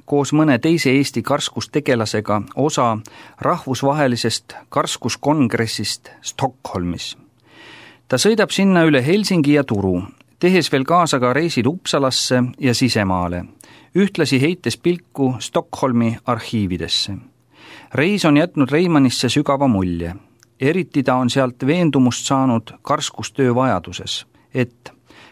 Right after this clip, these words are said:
kui tahame edasi elada ja tubliks rahvaks saada, siis saadagu kõigepealt karsketeks. Kui kellelgi rahval tuleviku kohta suuri lootusi tohib olla, siis kõigepealt karskel rahval.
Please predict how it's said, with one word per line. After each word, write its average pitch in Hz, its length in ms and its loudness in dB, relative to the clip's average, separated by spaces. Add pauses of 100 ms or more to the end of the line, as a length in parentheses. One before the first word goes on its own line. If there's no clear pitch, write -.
(160)
kui 110 160 0
tahame 160 400 2
edasi 170 320 2
elada 127 400 2 (280)
ja 120 120 0
tubliks 160 480 0
rahvaks - 440 -4
saada, 131 420 0 (420)
siis - 320 0
saadagu 165 480 2
kõigepealt 139 560 0
karsketeks. - 920 -6 (560)
Kui 135 180 2
kellelgi 165 480 2
rahval 135 480 -2
tuleviku 135 560 0
kohta 139 320 -4
suuri 156 320 2
lootusi 151 480 0
tohib 131 320 0
olla, 117 380 0 (340)
siis 151 480 -2
kõigepealt 123 720 0
karskel 107 480 -4
rahval. - 480 -8